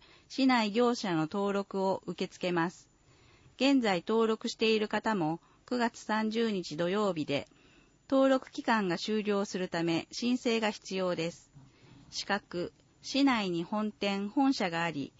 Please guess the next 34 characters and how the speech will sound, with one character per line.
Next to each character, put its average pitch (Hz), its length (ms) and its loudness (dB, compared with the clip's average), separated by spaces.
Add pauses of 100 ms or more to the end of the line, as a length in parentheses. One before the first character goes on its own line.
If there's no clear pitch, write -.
(360)
市 269 200 0
の 226 160 2
入 220 240 0
札 214 300 -4
に 196 280 -2
参 240 260 0
加 240 120 0
す 233 140 -4
る 220 120 -2
た 220 140 -2
め 208 160 0
の 196 260 -2 (380)
業 262 240 4
者 262 180 0
登 277 180 4
録 196 260 0
を 156 100 0
し - 80 -6
て 202 160 0
い 202 100 0
な 196 160 2
い 185 80 -4
こ 175 140 -6
と、 - 280 -4 (600)
個 247 160 0
人、 175 320 -2
法 226 280 0
人 220 240 -2
は 208 140 -2
問 202 220 0
い - 20 -2
ま 196 140 -2
せ 202 200 -4
ん。 147 120 -6